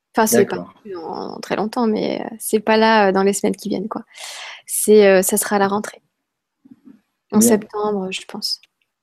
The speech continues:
Speaker 2: D'accord, bah, c'est parfait. En tout cas, on a compris pourquoi il y avait eu des petits problèmes de connexion. C'est parce qu'il y a plein de monde <laughs> qui essayait de se connecter en même temps.
Speaker 1: Ouais.
Speaker 2: Donc, euh, bah, écoute, oui, je peux, on peut continuer à prendre des questions si ça te va, Laura.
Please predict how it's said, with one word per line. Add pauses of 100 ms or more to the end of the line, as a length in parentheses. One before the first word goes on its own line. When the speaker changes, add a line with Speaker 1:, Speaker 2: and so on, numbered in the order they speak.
(280)
Speaker 2:
D'accord,
bah,
c'est
parfait.
En
tout
cas,
on
a (360)
compris
pourquoi
il
y
avait
eu
des
petits (380)
problèmes
de
connexion.
C'est
parce
qu'il
y
a
plein
de
monde
<laughs>
qui
essayait
de
se
connecter
en
même (100)
temps.
Speaker 1:
Ouais. (1120)
Speaker 2:
Donc,
euh, (360)
bah,
écoute,
oui,
je
peux, (140)
on
peut
continuer
à
prendre
des
questions
si
ça
te
va,
Laura.